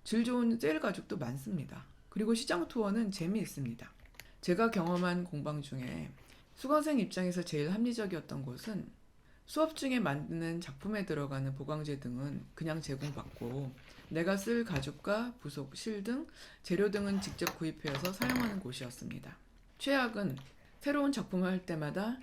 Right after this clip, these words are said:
공방이 심하게 고가의 재료비를 지불하고 저가의 재료를 제공받는 곳이었습니다. 네 번째는 공방장의 실력과 인성입니다.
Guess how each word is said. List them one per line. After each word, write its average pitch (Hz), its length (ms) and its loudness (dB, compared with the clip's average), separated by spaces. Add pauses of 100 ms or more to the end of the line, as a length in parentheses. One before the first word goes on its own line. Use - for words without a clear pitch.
(260)
공방이 175 420 2
심하게 254 420 2
고가의 180 560 4
재료비를 139 480 0
지불하고 135 640 -2 (340)
저가의 190 500 0
재료를 170 480 0
제공받는 139 580 -2
곳이었습니다. - 680 -8 (760)
네 170 140 4
번째는 185 640 2 (100)
공방장의 180 600 2
실력과 262 460 -2
인성입니다. 135 760 -2